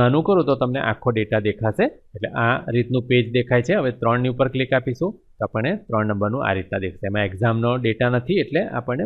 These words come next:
બ્લેન્ક દેખાય છે. એ જ રીતે આપણે ફોર પર ક્લિક આપીશું, ફાઈવ પર ક્લિક આપીશું, અલગ અલગ પર ક્લિક આપતા જઈશું તો આપણને જે ડેટા હશે એટલો જ ડેટા બતાવશે અને જે ડેટા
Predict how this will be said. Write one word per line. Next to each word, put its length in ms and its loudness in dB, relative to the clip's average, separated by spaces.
બ્લેન્ક 240 2
દેખાય 300 -6
છે. 60 -20
એ 60 -2
જ 100 2
રીતે 220 -2
આપણે 300 -2
ફોર 240 0
પર 160 0
ક્લિક 200 0
આપીશું, 320 -2
ફાઈવ 240 2
પર 140 4
ક્લિક 220 0
આપીશું, 300 -4
અલગ 240 0
અલગ 160 2
પર 160 0
ક્લિક 240 0
આપતા 260 0
જઈશું 240 0
તો 80 -10
આપણને 320 0
જે 160 4
ડેટા 400 0
હશે 160 2
એટલો 260 0
જ 80 -8
ડેટા 320 0
બતાવશે 420 2
અને 180 -4
જે 120 2
ડેટા 280 0